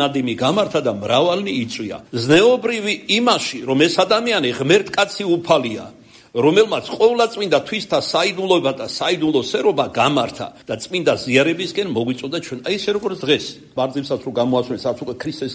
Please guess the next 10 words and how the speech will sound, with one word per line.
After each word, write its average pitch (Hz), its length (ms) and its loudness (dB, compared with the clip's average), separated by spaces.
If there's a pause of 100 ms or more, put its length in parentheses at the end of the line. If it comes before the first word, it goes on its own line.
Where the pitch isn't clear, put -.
(120)
ყოვლადწმიდა 135 640 -2
ხორცი 143 240 -6
და 127 80 0
სისხლი, 127 320 -6
რას 160 240 0
ამბობს 123 320 -4
მოწვარი, 113 240 -6
როგორ 165 320 4
მოგვიხმობს? 131 500 -2 (300)
შიშითა - 760 -2